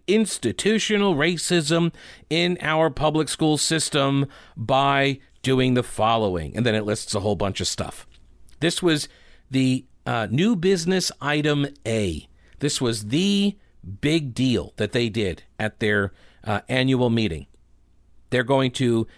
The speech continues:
eradicate institutional racism in our public school system, which is run by them. <laughs>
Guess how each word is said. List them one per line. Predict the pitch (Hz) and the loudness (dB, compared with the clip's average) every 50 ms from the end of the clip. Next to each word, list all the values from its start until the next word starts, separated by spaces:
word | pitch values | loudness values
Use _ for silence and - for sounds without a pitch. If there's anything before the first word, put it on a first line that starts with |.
| - - - - - | -20 -20 -20 -8 -4
eradicate | - 127 123 110 104 123 147 180 196 190 180 180 - 190 180 170 - - | 0 0 0 0 0 0 0 0 0 0 -2 -2 0 0 0 0 -2 -2
institutional | 156 175 196 196 - - - 175 - - 190 185 175 - 170 135 123 110 | -2 0 0 0 -4 -4 -6 -4 -2 0 0 0 0 0 0 0 0 0
racism | 98 131 151 175 165 - - 170 160 143 160 160 156 - - | 0 0 -2 -2 -2 0 0 0 2 2 0 0 -2 -2 -4
in | - 147 165 175 | -2 -2 0 0
our | 170 160 139 117 107 | 0 0 0 0 -2
public | - - 139 143 139 143 143 - | -2 -2 -2 0 0 0 0 -2
school | - - - 127 127 123 123 123 113 - | -4 -4 0 0 2 2 2 2 0 -4
system, | - - - 113 92 - - - - - - - - _ - - - - - - - - - - - - | -6 -4 -2 -2 -4 -4 -6 -8 -10 -10 -12 -20 -20 _ -20 -20 -20 -20 -20 -20 -20 -20 -20 -20 -12 -6
which | - 120 117 - | -2 -2 -2 0
is | 123 120 101 | -2 -2 -2
run | 104 107 107 110 98 | 0 0 0 0 0
by | 107 107 107 | 0 0 -2
them. | 95 87 92 - - - - _ _ _ _ | -2 -2 -4 -8 -10 -16 -20 _ _ _ _
<laughs> | - | -6